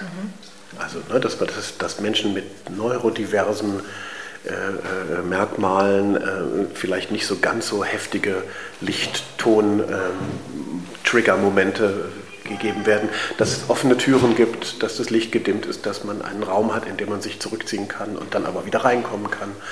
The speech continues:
Speaker 2: Lauter so, so Sachen. Und dann haben wir das mal in bestehende, weil wir wollten ja anfangen, ne? Wir hatten ja so Lust, jetzt einfach nicht zu warten, bis irgendwann mal eine Produktion relaxed ist, sondern wir haben es einfach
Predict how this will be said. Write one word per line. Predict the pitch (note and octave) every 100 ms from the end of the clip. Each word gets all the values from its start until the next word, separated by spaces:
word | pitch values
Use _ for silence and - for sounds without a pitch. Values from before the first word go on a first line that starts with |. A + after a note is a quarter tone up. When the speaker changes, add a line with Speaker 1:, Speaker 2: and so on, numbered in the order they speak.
| - - - - - G#2
Speaker 2:
Lauter | A2 B2+
so, | A2+ A2
so | - G2 G#2
Sachen. | F#2 G2+ D3 D3+ - - -
Und | A2 G#2
dann | G#2+
haben | B2
wir | A2+
das | B2+ -
mal | C3 B2+
in | -
bestehende, | A2 - C3 E3 D#3+ C3
weil | G2+ G#2+
wir | G#2
wollten | A#2 B2
ja | A2+
anfangen, | F#2 F3 - F2 D2+ F2+
ne? | C3+
Wir | A2
hatten | G#2 A#2+
ja | G#2+
so | A2 G#2
Lust, | B2 - -
jetzt | A2 -
einfach | - -
nicht | A2+ A2+ -
zu | A#2+
warten, | A2 A#2 A#2
bis | -
irgendwann | B2 B2 A2 G#2 A#2
mal | A2 G#2 - - -
eine | A2
Produktion | G#2+ G#2 G2+ - A2+
relaxed | G2+ G2 G2+ - -
ist, | F#2 -
sondern | G2 G2+
wir | G#2
haben |
es | -
einfach | G2 F2+